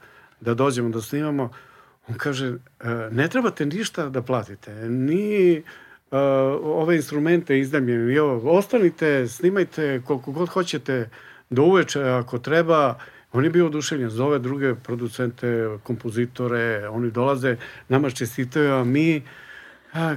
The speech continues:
kao... On pita šta nije u redu, a mi šokirani, ne, ne možemo da se povratimo od onoga što smo čuli, kao da neko drugi svira.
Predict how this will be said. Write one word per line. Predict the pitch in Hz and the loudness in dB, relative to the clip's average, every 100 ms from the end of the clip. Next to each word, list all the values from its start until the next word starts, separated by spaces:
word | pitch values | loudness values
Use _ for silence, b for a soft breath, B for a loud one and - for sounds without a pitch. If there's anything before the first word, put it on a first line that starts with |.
| - | -4
kao... | 147 143 143 135 - b b b b b _ _ _ - | -4 -2 -2 -4 -10 b b b b b _ _ _ 0
On | 180 | 2
pita | 175 240 214 | 2 -2 0
šta | 202 | 2
nije | 196 226 | 4 4
u | 190 | 6
redu, | 170 180 175 127 | 6 6 4 2
a | 131 | 2
mi | 175 196 | 2 0
šokirani, | - 156 - 165 135 120 | -2 -2 -2 -2 0 0
ne, | 131 147 | -2 -2
ne | 151 160 147 143 | -2 -4 -4 -4
možemo | 151 151 143 143 | -4 -4 -4 -4
da | 135 127 | -4 -6
se | - | -6
povratimo | 123 127 139 160 - 139 127 120 117 | -2 0 2 0 -2 -4 -2 -2 -2
od | 120 113 113 110 123 127 | -4 -6 -6 -6 -6 -4
onoga | 127 123 123 127 | -4 -2 -2 -4
što | 123 | -6
smo | 117 120 | -10 -10
čuli, | - 123 117 104 | -8 -6 -8 -10
kao | - 131 143 | -2 0 0
da | 147 | -2
neko | 151 147 | -4 -6
drugi | 131 139 | -6 -6
svira. | 113 - 107 | -6 -8 -10